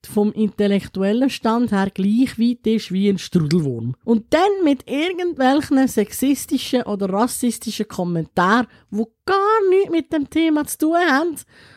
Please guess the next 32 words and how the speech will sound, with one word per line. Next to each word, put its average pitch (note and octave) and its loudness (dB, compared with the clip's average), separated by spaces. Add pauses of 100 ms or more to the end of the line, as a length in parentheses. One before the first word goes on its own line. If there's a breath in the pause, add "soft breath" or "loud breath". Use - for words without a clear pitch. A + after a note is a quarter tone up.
(120 soft breath)
das A3 0
ganze B3+ 2
Boot D#3+ -2
zum F#3+ -4
Sinken C3+ -2
bringt. F2+ -12
Das G3+ 2
sind F3 2
mal D3 2
Nachrichten, C3+ -4
die C3 -4
ich C3 -8
weg B2+ -4
sind. G2 -10
Aber G3 4
eben, D3 0
Nachrichten G3 0
haben F3+ 2
noch E3+ 2
nie F#3 2 (320)
etwas F3+ -4
Gutes F3 0
an F3 -2
den - -20
Tag D3+ 0
gebracht. A#2+ -6
Und F#3 -2
darum C#4 2 (240)
habe G#3 2
ich G3+ 2
vorher A3 2
schon G#3 -4